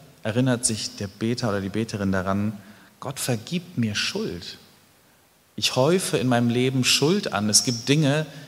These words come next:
die mache ich nicht richtig, da verletze ich Menschen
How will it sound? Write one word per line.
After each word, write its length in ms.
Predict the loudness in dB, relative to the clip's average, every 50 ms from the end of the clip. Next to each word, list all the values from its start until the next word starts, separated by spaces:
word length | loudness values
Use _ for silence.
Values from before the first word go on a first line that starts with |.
| -6 0
die 60 | 2
mache 120 | 4 4
ich 120 | 4 4 2
nicht 180 | 2 2 2
richtig, 320 | -2 -2 -2 -2 -6 -6 -6
da 100 | -8 -8
verletze 400 | -4 -2 -2 -2 0 0 -2 -2
ich 160 | -2 -2 -2
Menschen 560 | 0 0 2 2 2 2 2 2 0 -2 -4